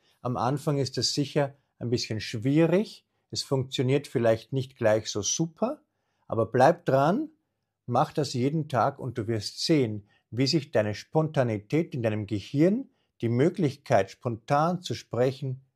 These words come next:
verbessert. Ich freue mich wie immer sehr, wenn dir das Video nicht nur gefallen hat, sondern wenn es dir auch dabei hilft,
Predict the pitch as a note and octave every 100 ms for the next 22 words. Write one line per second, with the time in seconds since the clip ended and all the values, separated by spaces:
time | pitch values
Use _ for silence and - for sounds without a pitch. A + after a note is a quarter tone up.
0 | _ _ - G2 - - C2 - _ _
1 | _ _ - - D3 - C3+ C#3 E3 D#3+
2 | C3 B2+ C3 - F3 F3 D#3 A#2+ C3 C3+
3 | B2 B2+ B2 A#2+ A2 G2+ G#2+ B2 A#2+ A#2
4 | A2+ _ - B2 - A2 F#2+ F#2 - F#2
5 | A2+ B2+ G3 - _ _ _ - C3+ C3
6 | B2+ B2+ - _ A2+ A2+ G#2+ - F#2+ G2
7 | - G#2 F2+ F2+ G#2 C#3+ D#3+